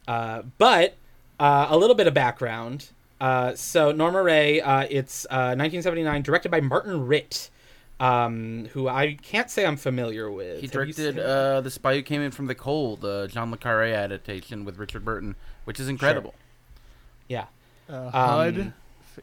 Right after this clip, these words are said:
Speaker 2: hud,
Speaker 3: I
Speaker 2: yep.
Speaker 3: know a lot of people like
Speaker 1: hud.
Speaker 3: talking about hud.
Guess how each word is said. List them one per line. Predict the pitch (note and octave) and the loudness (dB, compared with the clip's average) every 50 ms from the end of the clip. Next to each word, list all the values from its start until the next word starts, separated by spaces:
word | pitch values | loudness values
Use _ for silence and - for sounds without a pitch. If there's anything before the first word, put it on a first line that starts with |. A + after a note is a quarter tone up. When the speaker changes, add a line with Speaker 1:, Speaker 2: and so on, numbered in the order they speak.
| - - - | -20 -18 -8
Speaker 2:
hud, | - C3+ C#3 D#3 D#3+ | -4 -2 -2 -2 -2
Speaker 3:
I | C#3+ | -4
Speaker 2:
yep. | B2+ A#2 B2 C3+ | -6 -6 -6 -4
Speaker 3:
know | C#3 C3+ C3+ | -6 -8 -10
a | |
lot | C3+ C3+ C3+ | -10 -10 -12
of | C#3 C3+ | -14 -16
people | - C#3 - C3 | -16 -18 -16 -14
like | B2+ B2 A#2 | -12 -10 -10
Speaker 1:
hud. | G#2+ - | -10 -10
Speaker 3:
talking | C3 B2+ B2+ B2+ B2 | -12 -16 -18 -16 -16
about | A#2+ A#2 A#2 - | -16 -16 -16 -16
hud. | - C3+ B2+ B2+ C#3 C3+ - | -14 -12 -12 -12 -12 -14 -16